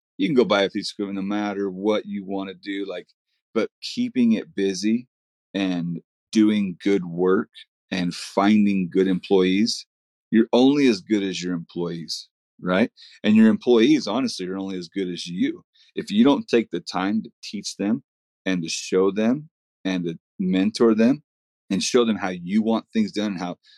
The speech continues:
like, there's, there's lots of ways to move dirt, right? There's lots of ways to move dirt. There's a right way, and there's lots of wrong ways. And I see a lot of guys out there that do it wrong. They're not being efficient.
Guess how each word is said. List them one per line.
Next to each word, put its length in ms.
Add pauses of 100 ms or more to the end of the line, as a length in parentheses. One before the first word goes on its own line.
(140)
like, 200
there's, 340 (240)
there's 240
lots 420
of 80
ways 280
to 60
move 360
dirt, 280 (380)
right? 300
There's 220
lots 400
of 80
ways 180
to 60
move 180
dirt. 180 (400)
There's 200
a 80
right 300
way, 320 (460)
and 100
there's 200
lots 420
of 80
wrong 340
ways. 400 (460)
And 100
I 80
see 200
a 80
lot 300
of 100
guys 300
out 280
there 280 (420)
that 160 (180)
do 180
it 80
wrong. 360 (460)
They're 120
not 260
being 200
efficient. 540